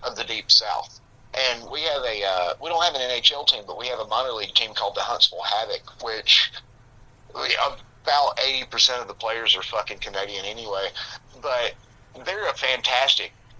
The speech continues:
fantastic minor league team. The games are explosive. I mean, they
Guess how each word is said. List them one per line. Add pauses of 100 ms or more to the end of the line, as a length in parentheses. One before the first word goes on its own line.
(140)
fantastic
minor
league
team.
The
games
are
explosive.
I
mean,
they